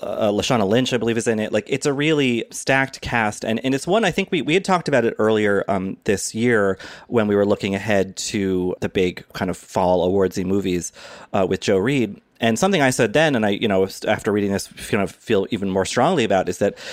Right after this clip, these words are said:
this is the kind of movie, a movie starring black women, that is a historical epic that is not told through the lens of colonialism, that a lot of people have been clamoring for, for a long time. And I, I think that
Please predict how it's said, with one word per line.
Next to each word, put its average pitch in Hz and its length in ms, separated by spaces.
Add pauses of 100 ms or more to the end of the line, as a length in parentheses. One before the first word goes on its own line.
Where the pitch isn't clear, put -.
(200)
this 151 220
is 170 100
the 175 80
kind 131 320
of 127 100
movie, 95 420
a 95 440 (220)
movie 107 340
starring 98 540
black 95 300
women, 95 320
that 92 120
is - 100
a 92 60
historical 104 560
epic 98 280
that 98 120
is 95 160
not 101 320
told 101 260
through 104 120
the 98 100
lens 90 220
of 95 100
colonialism, 104 720 (300)
that 131 120
a 123 40
lot 107 260
of 101 80
people 90 240
have 82 100
been 90 100
clamoring 87 380
for, - 280
for 92 180
a 90 60
long 85 300
time. 95 400 (380)
And 95 400
I, 101 220
I 101 80
think - 380
that 92 280